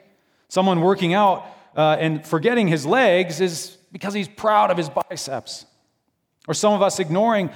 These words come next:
loving people who are different from us is 'cause we're proud of how we look, of our way of being. We spend so much time looking at ourselves that it seems exhausting to then look around at other people.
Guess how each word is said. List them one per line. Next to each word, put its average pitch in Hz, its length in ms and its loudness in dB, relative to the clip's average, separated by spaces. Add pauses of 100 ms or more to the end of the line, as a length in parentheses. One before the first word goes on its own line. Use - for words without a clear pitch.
(160)
loving 208 300 2
people 180 300 -2
who 190 100 0
are 180 140 4
different 254 300 0
from 156 140 0
us 147 280 -4 (340)
is 185 120 0
'cause 190 140 -6
we're 196 120 0
proud - 180 -12 (540)
of 185 220 2 (120)
how 185 140 2
we 214 160 0
look, 262 320 0 (1700)
of 180 220 0
our 214 280 2
way - 240 -6
of 113 140 -10
being. 117 300 -2 (1000)
We 160 80 -8
spend 196 220 0
so 233 220 2
much 233 160 0
time 214 360 0
looking 220 280 -2
at 170 80 -4
ourselves 151 720 -2 (640)
that 143 120 -6
it 147 80 -8
seems 175 480 2
exhausting 139 720 -2
to 135 100 -8
then 139 400 -2
look 143 200 -8
around 139 360 -2
at 117 80 -4
other 190 180 -4
people. 101 400 -12